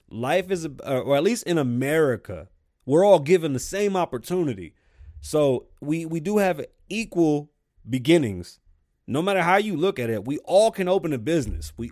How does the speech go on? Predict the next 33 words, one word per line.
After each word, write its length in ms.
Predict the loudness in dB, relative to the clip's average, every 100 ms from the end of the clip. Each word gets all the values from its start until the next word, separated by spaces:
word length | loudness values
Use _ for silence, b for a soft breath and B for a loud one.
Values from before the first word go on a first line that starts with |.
| 2
all 320 | 6 6 4
can 160 | 0 -4
start 300 | -2 0 0
our 80 |
own 180 | 0 -2
companies. 420 | -4 -8 -6 -6
We 140 | -6 -8
all 260 | 6 6 6
can 140 | 2
be 140 | -2 -2
millionaires. 720 | 0 0 -2 -8 -18 _ _ _ _ _ _ _ _ _ _ -6
Now, 340 | -4 -2 -6 _ _ _ _ _ _ _ _ _ _ _ 0
you 120 | 2
may 160 | 2
not 200 | 0 -2
end 240 | -2 -2 -4
there. 240 | -6 -10 _ _ _ _ -4
That 140 | -2
may 160 | -2 -4
not 220 | -6 -4
be 200 | -4 0
your 140 | 0
life. 440 | -2 -6 -12 _ _ _ _
You 180 | -4 -2
may 160 | 0 0
reach 300 | 0 -2 -2
for 300 | -2 0 0
it. 120 | -2
You 120 | -6
might 260 | -2 -4 -4
not 240 | -6 -4
get 200 | -2 -2
it. 140 | -4